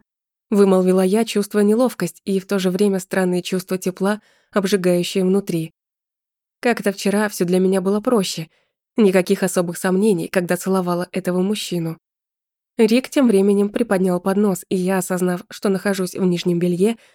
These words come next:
сдавленно пискнула и прикрылась одеялом, позволяя мужчине устроить еду у меня на коленях. Омлет, фруктовый салат, шоколадный кекс. «Ты познакомился с моей младшей сестрой?»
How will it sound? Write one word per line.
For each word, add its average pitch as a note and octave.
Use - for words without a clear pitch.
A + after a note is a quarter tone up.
сдавленно G#3
пискнула F3
и A3+
прикрылась G3+
одеялом, F3+
позволяя F#3
мужчине G3+
устроить F3+
еду F#3
у A3
меня E3+
на E3+
коленях. E3+
Омлет, F#3
фруктовый F#3+
салат, F3+
шоколадный F3+
кекс. F#3
«Ты F#3+
познакомился G3
с G3+
моей G3
младшей G3
сестрой?» A#3+